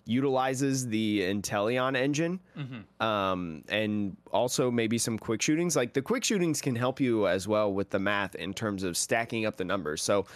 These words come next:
Speaker 1: I don't think Leafeon is gonna be, like, you know, the winner. I don't think
Speaker 2: Yeah.
Speaker 1: there's gonna be, like, three of them in top eight, but it wouldn't surprise me,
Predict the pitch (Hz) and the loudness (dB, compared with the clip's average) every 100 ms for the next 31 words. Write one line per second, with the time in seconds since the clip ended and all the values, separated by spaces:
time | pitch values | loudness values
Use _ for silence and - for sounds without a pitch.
0 | - - 202 277 277 151 156 196 202 196 | -20 -4 0 2 4 4 4 2 2 2
1 | 196 175 127 151 156 147 139 127 107 - | 2 2 2 0 2 2 4 2 2 -4
2 | - _ _ _ _ _ _ _ _ - | -14 _ _ _ _ _ _ _ _ -2
3 | 120 107 113 123 107 101 117 139 170 202 | 2 2 0 0 0 0 0 2 2 0
4 | 196 123 139 139 147 127 139 117 131 123 | 0 0 0 0 0 0 0 0 0 2
5 | 127 120 113 - 135 113 135 139 143 139 | 2 2 0 -4 -2 0 2 2 2 2
6 | 120 135 127 127 117 104 - 120 127 - | 0 0 2 2 0 -2 0 0 -2 -6
7 | - 104 120 196 180 156 156 151 120 127 | -4 0 0 0 -4 -2 0 0 -2 0
8 | 220 359 330 196 151 160 170 170 139 127 | 0 2 0 -2 0 0 0 0 0 0
9 | 113 | -2